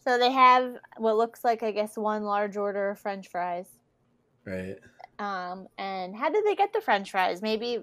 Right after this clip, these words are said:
Speaker 1: Lois picked it up on her way home from work.
Speaker 2: They look like, they look like McDonald's French fries, like,
Speaker 1: And she thought
Speaker 2: to a
Speaker 1: three
Speaker 2: T.
Speaker 1: growing boys would share them,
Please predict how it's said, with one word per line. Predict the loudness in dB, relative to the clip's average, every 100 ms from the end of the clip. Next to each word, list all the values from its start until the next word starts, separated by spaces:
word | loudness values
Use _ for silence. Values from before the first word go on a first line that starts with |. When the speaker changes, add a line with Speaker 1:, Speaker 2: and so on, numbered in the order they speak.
| 0
Speaker 1:
Lois | 2 4 2 -2
picked | -6 -4
it | 0
up | 0 2
on | 0
her | 0
way | -2 -4
home | -6
from | -8 -8
work. | -4 -4 -6 _ _ _ -20 -20 -20 -8
Speaker 2:
They | -2
look | 0 2
like, | 0 -2
they | -4
look | 0 2
like | 0
McDonald's | -2 -4 -2 -4 -6
French | -8 -8
fries, | -8 -8 -8 -8 -10 _
like, | -6
Speaker 1:
And | -6 -4
she | -2 0
thought | 6 8 6
Speaker 2:
to | 2
a |
Speaker 1:
three | 2 2 2
Speaker 2:
T. | 0 -4 -8
Speaker 1:
growing | 2 4 4 0
boys | -2 0 0 0 -2
would | -6 -6
share | -4 -2 0
them, | 0 -2